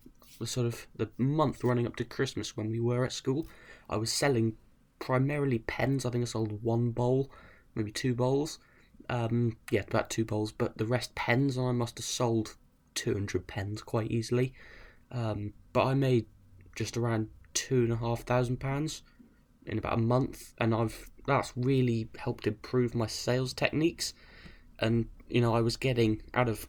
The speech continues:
ten people that were interested, or that sort of, I don't know,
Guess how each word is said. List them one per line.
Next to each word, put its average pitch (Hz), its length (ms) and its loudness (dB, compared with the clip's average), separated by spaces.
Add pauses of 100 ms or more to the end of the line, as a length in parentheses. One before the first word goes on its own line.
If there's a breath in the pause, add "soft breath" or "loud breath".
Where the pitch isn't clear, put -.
ten 143 280 2
people 131 320 -4
that 123 100 2
were 127 180 2
interested, 110 640 2 (500 loud breath)
or 113 160 6
that 113 220 2
sort 107 160 -2
of, - 160 -12 (220)
I 113 80 4
don't 117 100 2
know, 92 140 0